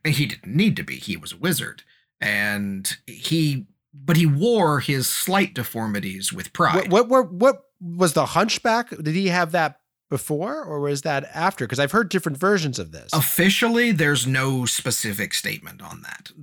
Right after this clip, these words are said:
Speaker 1: What can be inferred is that he might have had a, a slight deformity, uh,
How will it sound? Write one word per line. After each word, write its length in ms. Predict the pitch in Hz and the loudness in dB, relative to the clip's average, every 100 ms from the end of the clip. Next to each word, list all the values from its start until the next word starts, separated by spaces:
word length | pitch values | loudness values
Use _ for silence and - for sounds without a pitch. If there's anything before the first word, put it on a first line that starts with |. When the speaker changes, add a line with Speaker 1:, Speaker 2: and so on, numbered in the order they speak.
| 110 131 | -14 -6
Speaker 1:
What 260 | 139 131 | -4 -4
can 220 | - 139 123 | -2 0 2
be 240 | 170 165 | 2 2
inferred 760 | 127 120 - 139 147 151 151 - _ _ _ - | 0 -2 -2 0 2 2 0 -4 _ _ _ -2
is 180 | 139 | 0
that 200 | 135 131 | 2 0
he 160 | - 135 | 0 -2
might 280 | 131 131 120 | 2 2 0
have 160 | 117 | -2
had 380 | - 123 117 110 | -2 -2 0 -2
a, 340 | 113 73 - 101 | -6 -8 -8 -4
a 40 | |
slight 480 | - - 110 127 - | -4 -2 -2 -2 0
deformity, 600 | 160 - 90 76 - - _ _ - | -2 -2 -4 -6 -10 -14 _ _ -6
uh, 240 | 107 101 | -2 -2